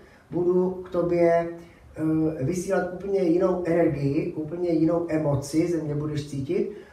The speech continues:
budeš mít pocit, že tě třeba zajímám, nebo že jsem na tebe nezapomněl, až se potkáme po dvaceti letech a já už budu starý pán a ty budeš, eh,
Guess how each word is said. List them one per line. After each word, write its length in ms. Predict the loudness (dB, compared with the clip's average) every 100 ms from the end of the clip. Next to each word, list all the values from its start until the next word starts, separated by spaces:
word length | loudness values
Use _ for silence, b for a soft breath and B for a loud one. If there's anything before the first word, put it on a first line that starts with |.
| -2
budeš 300 | 2 4 4
mít 160 | 0 0
pocit, 400 | -2 -2 -4 -4
že 240 | -2 0
tě 220 | 0 -2
třeba 320 | -4 -4 -4
zajímám, 720 | -2 0 -2 0 0 2 0 B B -8
nebo 220 | -4 -2
že 120 | -2
jsem 160 | -4 -2
na 60 | -2
tebe 200 | 0 0
nezapomněl, 600 | 0 -2 -2 2 2 0
až 120 | -2
se 100 | -4
potkáme 420 | -6 -6 -4 -2
po 100 | -2
dvaceti 440 | -4 -6 -6 -6
letech 340 | -4 -4 -4 -4
a 40 |
já 140 | -2 -2
už 140 | -2
budu 180 | -4 -8
starý 320 | -6 -4 -2
pán 340 | -2 -2 -2 -6 B -4 -4
a 60 |
ty 100 | -2
budeš, 560 | -2 0 -2 -2 -6 -6
eh, 140 | -4